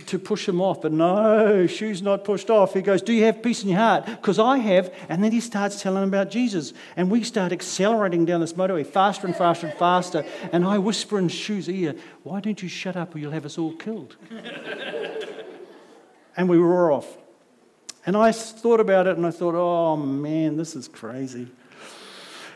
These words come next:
And we're in the cafe sitting together, and I looked up and there was a, an American guy sitting on a stool on a high thing at the cafe,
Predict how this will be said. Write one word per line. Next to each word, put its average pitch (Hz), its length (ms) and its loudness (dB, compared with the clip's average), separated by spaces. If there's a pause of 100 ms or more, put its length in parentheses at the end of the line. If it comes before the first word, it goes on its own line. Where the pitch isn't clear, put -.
(220)
And 180 120 4
we're 202 120 6
in 208 80 4
the 185 100 2
cafe 180 840 4
sitting 175 580 2
together, 170 520 2
and 165 100 2
I 156 60 2
looked 208 280 2
up 190 220 2
and 175 100 0
there 170 80 4
was 165 160 -2
a, - 240 -4 (340)
an 165 220 2
American 180 640 4
guy 147 480 2 (520)
sitting 208 440 2
on 220 140 6
a 202 80 2
stool 175 760 0
on 147 140 -4
a 139 100 -2
high 156 420 -2
thing 151 320 -4
at 139 240 -12
the - 60 -18
cafe, 139 600 -4